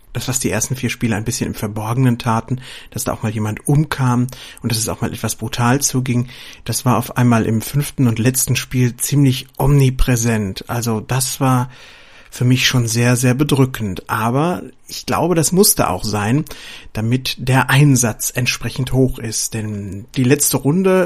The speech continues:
in einer Spielreihe ist natürlich die, wo es um alles oder nichts geht. Und hier geht es auch tatsächlich um alles oder nichts. Und es gab hier mehr als in den Spielen zuvor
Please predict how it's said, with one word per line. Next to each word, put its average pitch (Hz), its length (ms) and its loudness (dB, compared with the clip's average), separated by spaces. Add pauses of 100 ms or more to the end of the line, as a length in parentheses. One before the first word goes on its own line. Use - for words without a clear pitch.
in 147 180 0
einer 143 520 -2
Spielreihe 139 680 2 (320)
ist - 220 0
natürlich 127 380 2
die, 120 220 -2
wo 113 120 2
es 131 100 0
um 135 180 0
alles 120 300 0
oder 131 180 2
nichts 127 380 2
geht. - 240 -10
Und 113 100 -6
hier 143 260 6
geht 143 340 4
es 107 160 -2
auch 98 200 -4
tatsächlich - 540 -6 (560)
um 123 220 0
alles 113 500 0
oder 123 200 2
nichts. - 480 -2 (720)
Und 123 140 2
es 117 140 2
gab 123 280 0
hier 139 220 4
mehr 135 380 4
als 123 160 0
in 117 80 0
den 113 320 0
Spielen 131 400 2
zuvor 131 580 -2